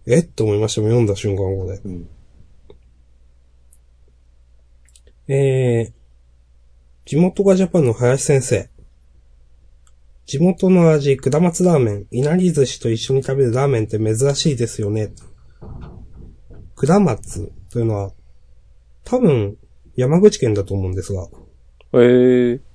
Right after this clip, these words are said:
Speaker 1: 私、山口は住んでた時があったんで、あの辺だなというのが。
Speaker 2: うん。
Speaker 1: はい。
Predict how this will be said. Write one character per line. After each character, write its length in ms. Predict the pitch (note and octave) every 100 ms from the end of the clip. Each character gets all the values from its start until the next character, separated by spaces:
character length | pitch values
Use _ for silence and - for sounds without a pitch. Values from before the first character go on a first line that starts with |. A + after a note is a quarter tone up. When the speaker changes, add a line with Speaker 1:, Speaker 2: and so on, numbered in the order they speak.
| - - - - - - - - - - _ _ _ - - _ _ - - _ _ - _ - _ - _ _ - _ -
Speaker 1:
私、 220 | - -
山 220 | B2+ C#3+
口 280 | C3+ B2 -
は 200 | A2 G2+ - _
住 260 | - C3+
ん 20 | A#2+
で 120 | G#2
た 120 | G2+
時 240 | G2+ -
が 100 | G#2
あ 20 | G2
っ 100 | -
た 120 | G2
ん 100 | F#2+
で、 180 | G2 - - _ _ _ - - _ _ _
あ 60 | A2
の 120 | A#2
辺 280 | A#2 B2 A#2
だ 100 | A2+
な 240 | A#2+ G2+
と 140 | - G2
い 100 | F#2+
う 60 |
の 100 | F#2+
が。 160 | F#2+ - -
Speaker 2:
う 60 | A2+
ん。 200 | G2 F2 _ _ _ - - _ _ _ _ _ _ _ - _ _ _ _ _ _ _ _ _
Speaker 1:
は 180 | -
い。 40 | G#2+